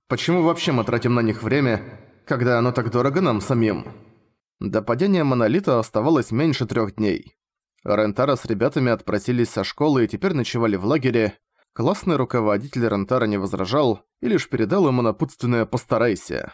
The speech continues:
Нагамаса организовал для гробов утренние занятия, они проходили основы тактики,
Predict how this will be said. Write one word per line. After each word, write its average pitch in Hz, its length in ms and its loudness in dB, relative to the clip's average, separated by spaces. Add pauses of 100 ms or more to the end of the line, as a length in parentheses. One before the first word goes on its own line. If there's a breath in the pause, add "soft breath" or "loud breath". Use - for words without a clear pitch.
(460)
Нагамаса 113 600 0
организовал 127 640 0
для 110 180 0
гробов 107 420 0
утренние 113 320 0
занятия, 107 720 0 (280)
они 165 180 2
проходили 156 460 0
основы 110 400 0
тактики, - 680 -2